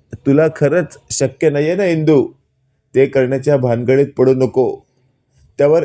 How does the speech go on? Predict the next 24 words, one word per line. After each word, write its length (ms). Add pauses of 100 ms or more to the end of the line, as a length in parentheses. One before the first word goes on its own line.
इंदू 280
म्हणत 240
असते, 300
"श्रीकला, 600 (580)
मला 300
काय 380
शक्य 380
आहे 280 (200)
आणि 200
काय 360
नाही 320 (420)
याचा 320
विचार 360
तू 200
करू 200
नकोस. 520 (800)
जर 260
मी 140
मनात 400
आणलं 300
ना, 180
तर 240 (100)
आत्ताच्या 560
आत्ता 400